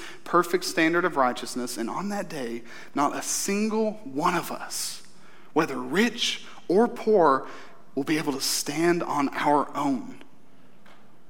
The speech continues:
None of us will. Every one of us deserves and would face righteous judgment. But do you know why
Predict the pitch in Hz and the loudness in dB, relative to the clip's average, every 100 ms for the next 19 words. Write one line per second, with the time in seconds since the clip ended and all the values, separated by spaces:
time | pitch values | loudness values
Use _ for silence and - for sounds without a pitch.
0 | - - - - 196 151 - - 113 90 | -14 -14 -2 2 4 2 -2 -4 -6 -8
1 | - - - - - - - - - - | -10 -14 -14 -14 -14 -14 -14 -14 -14 -14
2 | - - - - - - 208 190 147 147 | -14 -14 -14 -14 -8 6 6 6 4 2
3 | 131 127 190 190 151 131 - 143 135 151 | 2 4 6 6 4 -2 -2 -2 0 6
4 | 185 165 139 139 147 147 160 - 190 170 | 8 8 6 2 4 4 4 2 4 6
5 | 135 - - - - 135 151 185 165 - | 6 2 -4 -8 -6 2 6 6 6 2
6 | 123 - - - - 127 170 202 - - | 0 -2 -6 -10 -10 0 4 6 4 -4
7 | 123 - - - - - - - - - | -8 -10 -12 -12 -14 -14 -14 -14 -14 -14
8 | - - - - - - - - - - | -14 -14 -14 -14 -14 -14 -14 -12 -12 -12
9 | - - - - - - 131 104 - - | -12 -12 -12 -12 -10 -2 0 -2 -8 -14
10 | - - - - - - - 135 165 156 | -14 -14 -14 -14 -14 -12 0 2 4 4
11 | 127 127 151 170 170 | 2 4 6 4 -2